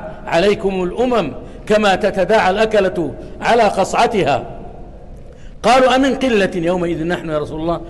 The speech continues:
قال: "بل أنتم كثير ولكنكم غثاء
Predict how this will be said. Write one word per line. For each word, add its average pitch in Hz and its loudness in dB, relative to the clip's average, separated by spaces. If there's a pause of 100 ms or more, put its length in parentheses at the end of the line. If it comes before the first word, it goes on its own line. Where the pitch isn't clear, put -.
(140)
قال: 175 2
"بل 156 -2
أنتم 156 -6
كثير 170 -4 (300)
ولكنكم 151 0
غثاء 135 -4